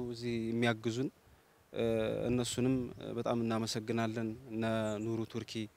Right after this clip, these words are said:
ሌሎችም ሌሎችም ወንድሞች አሉን። እ፣ እንዲሁ ደግሞ የ-፣ ምንድነው ፍቅር፣ እ፣ ለፍቅር እንሩጥ የሚል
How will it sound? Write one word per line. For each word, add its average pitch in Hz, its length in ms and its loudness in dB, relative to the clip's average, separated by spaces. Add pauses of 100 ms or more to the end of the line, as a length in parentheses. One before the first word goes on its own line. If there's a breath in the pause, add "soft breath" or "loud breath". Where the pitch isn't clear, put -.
(340)
ሌሎችም 120 380 0
ሌሎችም 110 360 -2
ወንድሞች 107 420 -2
አሉን። 113 280 0 (720)
እ፣ 117 180 2 (240)
እንዲሁ 113 260 0 (140)
ደግሞ 113 240 0 (420)
የ-፣ 113 200 2 (1200)
ምንድነው 110 380 -4
ፍቅር፣ 123 280 -4 (1300)
እ፣ 107 160 -6 (1120)
ለፍቅር 123 380 0
እንሩጥ 117 380 -2
የሚል 110 260 -4